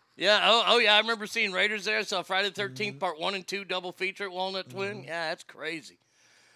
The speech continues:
Speaker 1: Uh, all right, let's see. Where are we going here? We're, we're, we're reminiscing about times that
Speaker 2: Yeah,
Speaker 1: were great in
Speaker 2: yeah,
Speaker 1: America
Speaker 2: yeah.
Speaker 1: when we were kids. Not so much now.
Speaker 2: Yeah.
Speaker 1: By the way, uh, people are finally,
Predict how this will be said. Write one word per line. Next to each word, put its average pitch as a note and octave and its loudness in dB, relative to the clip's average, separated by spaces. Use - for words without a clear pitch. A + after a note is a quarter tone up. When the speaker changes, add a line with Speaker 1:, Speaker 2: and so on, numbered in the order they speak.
Speaker 1:
Uh, F3 6
all F#3+ 2
right, E3 4
let's F3+ -2
see. F3 0
Where G3+ 0
are G3 0
we F3 -4
going D#3 -4
here? C3+ -10
We're, E3+ -4
we're, E3+ -6
we're F3 -2
reminiscing F#3 -2
about D3+ -2
times F#3+ -4
that E3 -4
Speaker 2:
Yeah, C3+ -2
Speaker 1:
were - -12
great E3+ -2
in D#3+ -8
Speaker 2:
yeah, D3 -6
Speaker 1:
America C3+ -4
Speaker 2:
yeah. G#2 -18
Speaker 1:
when E3 -4
we E3+ -2
were D#3 -2
kids. D#3+ -4
Not E3+ -4
so F3+ -4
much E3+ -4
now. D#3 -2
Speaker 2:
Yeah. - -20
Speaker 1:
By G#3 6
the A3+ -2
way, G3+ 6
uh, F#3+ 4
people A#3 2
are F#3+ 4
finally, G3+ 2